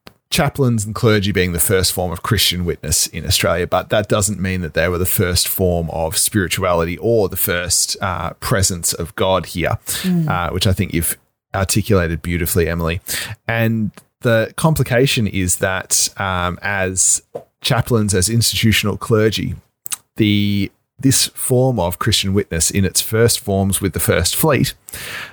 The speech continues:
Speaker 1: um, has some complications. You referenced the, uh, church in Sydney being, uh, the, the, the first church potentially having been burnt down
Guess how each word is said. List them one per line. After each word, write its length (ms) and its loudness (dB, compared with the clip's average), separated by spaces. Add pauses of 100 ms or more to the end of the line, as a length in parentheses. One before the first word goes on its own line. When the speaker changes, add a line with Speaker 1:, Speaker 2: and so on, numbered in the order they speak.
(120)
Speaker 1:
um, 400 0
has 480 0
some 540 2 (220)
complications. 920 2
You 220 4
referenced 540 0
the, 280 4
uh, 360 4 (680)
church 400 2
in 180 0
Sydney 340 2
being, 380 2
uh, 200 4
the, 220 2
the, 380 2
the 100 -2
first 380 4
church 340 0
potentially 440 2
having 220 0
been 200 4
burnt 420 2
down 380 2